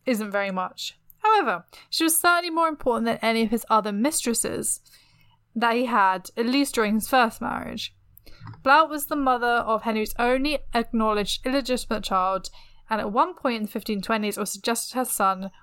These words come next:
would be named the king's legal heir. Although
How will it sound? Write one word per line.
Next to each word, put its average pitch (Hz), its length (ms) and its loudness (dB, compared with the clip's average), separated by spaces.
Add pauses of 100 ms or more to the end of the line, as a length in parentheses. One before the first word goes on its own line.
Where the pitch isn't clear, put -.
would 233 140 -2
be 233 120 0
named 190 500 -2 (180)
the 220 120 -6
king's 185 460 -4
legal 180 320 -2
heir. 196 400 0 (640)
Although 254 460 4